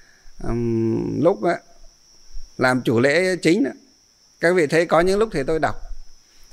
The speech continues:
có những lúc thì thấy tôi, à, nhắm mắt thì như là tôi ngủ, chứ không phải tôi ngủ đâu. Không phải là ngủ, mà là gì? Mình, à, dụng tâm để quán tưởng, cầu nguyện chư Phật, à, Bồ Tát, Thiên Long, Bát Bộ, Hộ Pháp, Thiện Thần, à, gia trì cho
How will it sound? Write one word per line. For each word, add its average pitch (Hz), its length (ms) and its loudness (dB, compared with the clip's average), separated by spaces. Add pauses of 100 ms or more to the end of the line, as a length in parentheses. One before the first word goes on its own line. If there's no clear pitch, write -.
có 151 120 4
những 185 180 4
lúc 233 180 4
thì 156 100 2
thấy 156 280 2
tôi, 185 300 4
à, 180 140 2 (120)
nhắm 165 220 4
mắt 208 180 4
thì 165 120 0
như 175 160 4
là 156 100 4
tôi 190 140 0
ngủ, 143 240 4
chứ 170 60 0
không 196 120 -2
phải 175 80 2
tôi 202 120 0
ngủ 160 200 2
đâu. 180 260 6 (720)
Không 190 100 0
phải 175 80 4
là 170 80 6
ngủ, 170 420 4 (380)
mà 151 140 0
là 156 180 4
gì? 165 180 2 (680)
Mình, 139 320 4
à, 131 400 4 (2000)
dụng 131 260 2
tâm 170 340 2
để 113 320 -2 (220)
quán 156 300 -2
tưởng, 107 160 -4 (1000)
cầu 127 220 4
nguyện 127 300 0
chư 165 200 0
Phật, 135 260 0
à, 123 120 0
Bồ 117 260 -2
Tát, 151 300 0
Thiên 160 220 0
Long, 156 220 2
Bát 160 120 2
Bộ, 139 240 0
Hộ 104 320 -2
Pháp, 156 220 0
Thiện 117 220 -4
Thần, 120 240 2
à, 104 120 -2
gia 143 220 0
trì 110 400 -4
cho 131 180 -2